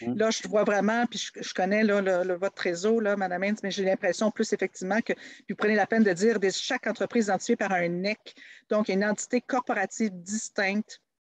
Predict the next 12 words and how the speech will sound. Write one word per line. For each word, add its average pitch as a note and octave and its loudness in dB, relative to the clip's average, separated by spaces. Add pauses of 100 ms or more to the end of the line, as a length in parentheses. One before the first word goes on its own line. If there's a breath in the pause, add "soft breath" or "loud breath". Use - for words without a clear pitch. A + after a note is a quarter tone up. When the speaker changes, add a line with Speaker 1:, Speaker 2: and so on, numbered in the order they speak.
(240)
Speaker 2:
Moi, G#3 -2
d'après A3+ 0
moi, G3+ 2
ça G#3+ -2
Speaker 1:
Mm. - -12
Speaker 2:
serait F#3 -4
pas F#3+ -2
couvert F#3 -2
par F3 -2
le F3 -4
multi-établissement, F3 -4
là. - -20